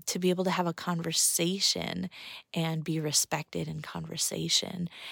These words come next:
has been wonderful and amazing and so validating. It's so validating to have a conversation with somebody and for them to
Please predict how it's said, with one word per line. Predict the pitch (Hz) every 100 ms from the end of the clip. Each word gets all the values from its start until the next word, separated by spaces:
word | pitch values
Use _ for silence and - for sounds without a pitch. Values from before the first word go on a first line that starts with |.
| -
has | - 170 160 -
been | 156 156 156 170 - -
wonderful | 156 156 208 202 - - -
and | - 170
amazing | 160 160 180 208 - -
and | 175
so | 170 202 226
validating. | 165 135 175 170 - - - -
It's | 180 -
so | - 208
validating | 185 151 165 165 160 160
to |
have | 156 -
a | -
conversation | - 165 - - - - 85
with | - - - - - -
somebody | - 165 156 151 160 - -
and | -
for | - 175
them | 165 165
to | - 175 156